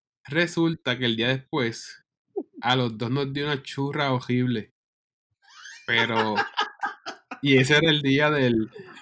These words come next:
Speaker 1: ese era el día del job fair. Yo estaba bien
Speaker 2: Ah.
Speaker 1: vestido, con camisa, pantalón. Mano, igual que viendo al job fair, tuve que virar para hospedaje.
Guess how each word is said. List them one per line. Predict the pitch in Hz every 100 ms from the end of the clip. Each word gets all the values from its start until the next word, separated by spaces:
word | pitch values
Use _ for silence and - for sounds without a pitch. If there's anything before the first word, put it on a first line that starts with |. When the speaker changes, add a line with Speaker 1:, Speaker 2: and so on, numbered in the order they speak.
| -
Speaker 1:
ese | 120 139
era | 147
el | 139
día | 131 135
del | 135 127
job | 127 123
fair. | - 127 123 113 107 - _ _ _ _ _ _ _ _ _ _ _
Yo | -
estaba | 403 127 127 123
bien | 123
Speaker 2:
Ah. |
Speaker 1:
vestido, | - 453 139 135 135 135 131
con | 127 120
camisa, | 127 117 127 131
pantalón. | 131 127 127 120 120 131 131 131 _ - - - - _ _ _ _
Mano, | - 127 135 135 123 -
igual | 131 127 127
que | 131
viendo | 143 143 135 -
al | 135 131
job | 123 -
fair, | 135 135
tuve | 131 123 123
que | 131
virar | 131 127 127
para | 131 127
hospedaje. | 127 123 117 123 131 131 127